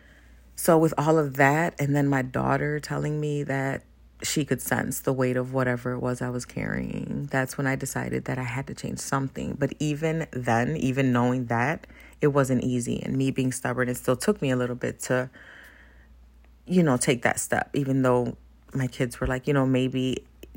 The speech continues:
very open with my kids. We have discussions about mental health all the time, and I'm very honest with them. So even they would give me the advice, you know, maybe I needed to see somebody.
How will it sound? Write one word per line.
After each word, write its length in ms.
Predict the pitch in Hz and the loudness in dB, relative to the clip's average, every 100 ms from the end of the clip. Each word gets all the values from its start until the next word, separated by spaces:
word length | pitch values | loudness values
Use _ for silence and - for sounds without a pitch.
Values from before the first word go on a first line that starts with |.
| - - | -16 -4
very 320 | 139 156 160 | 6 6 6
open 260 | 139 139 | 2 2
with 100 | 139 | 0
my 120 | 135 127 | 0 -2
kids. 280 | 120 123 | 0 0
We 100 | 123 | 0
have 180 | 127 120 | -2 -2
discussions 480 | - - 120 - 120 | -4 -4 -4 -4 -6
about 180 | 120 113 | -2 -2
mental 260 | 117 110 | -2 -2
health 200 | 127 113 | -4 -4
all 100 | - | -4
the 80 | 113 | -6
time, 320 | 120 120 117 | -4 -4 -2
and 180 | 117 113 - - - | -2 -4 -8 -18 -12
I'm 140 | - 127 | -4 -2
very 260 | 123 120 - | 0 -2 -2
honest 320 | 120 147 - | -4 -4 -6
with 140 | 117 | -8
them. 260 | - 58 - | -6 -6 -6
So 300 | - 123 120 | -4 -2 -2
even 520 | 135 135 131 131 120 | -2 -2 0 -2 -4
they 240 | - 123 123 | -2 -2 -2
would 240 | 123 123 | -4 -6
give 160 | 127 123 | -4 -4
me 100 | 123 | -2
the 180 | 123 | -2
advice, 420 | 123 123 120 127 - | -2 -2 -4 -4 -4
you 60 | |
know, 80 | 127 | -4
maybe 340 | 123 120 123 120 | -2 -2 -4 -2
I 60 | |
needed 280 | 120 113 - | -2 -2 -6
to 80 | - | -12
see 120 | - | -8
somebody. 480 | - - - - | -6 -6 -8 -10